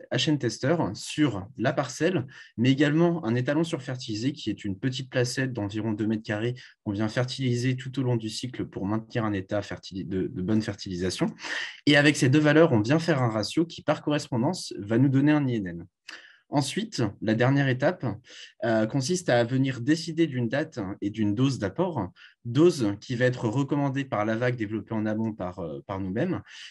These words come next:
et qui, en fonction de la date et de l'I N N, va recommander une dose d'azote qui va permettre de rester au-dessus de la trajectoire seuil que vous a présentée Marie-Hélène tout à l'heure jusqu'au prochain jour favorable. Donc, cette trajectoire est représentée juste en dessous.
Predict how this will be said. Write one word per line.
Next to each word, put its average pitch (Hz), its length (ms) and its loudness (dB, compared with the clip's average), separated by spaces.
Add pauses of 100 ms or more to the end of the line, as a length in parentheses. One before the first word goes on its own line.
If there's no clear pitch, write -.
(160)
et 143 200 4
qui, 147 380 -4
en 160 80 2
fonction 160 720 0
de 117 160 -2
la 139 160 2
date 131 400 -2
et 165 100 2
de 147 100 0
l'I 131 140 -2
N 110 140 0
N, 151 160 0
va 120 140 -2
recommander 123 680 -4 (300)
une 170 180 4
dose 156 180 2
d'azote 120 460 -2 (300)
qui 156 420 -8 (240)
va 123 280 4
permettre 127 520 0
de 101 120 -2
rester 123 340 0
au-dessus 127 400 -2
de - 60 0
la 147 40 -2
trajectoire 123 460 -6
seuil 120 260 -4
que 113 80 -12
vous 92 160 -8
a 95 60 -6
présentée 120 400 -6
Marie-Hélène 98 420 -6
tout - 160 -14
à - 80 -6
l'heure 113 280 -4 (320)
jusqu'au 127 360 -4
prochain 156 280 0
jour 139 140 -4
favorable. 92 440 -6
Donc, 85 180 -12
cette - 160 -12
trajectoire 92 480 -8
est 98 60 -8
représentée 98 520 -12
juste 123 300 -12
en 95 60 -10
dessous. - 160 -20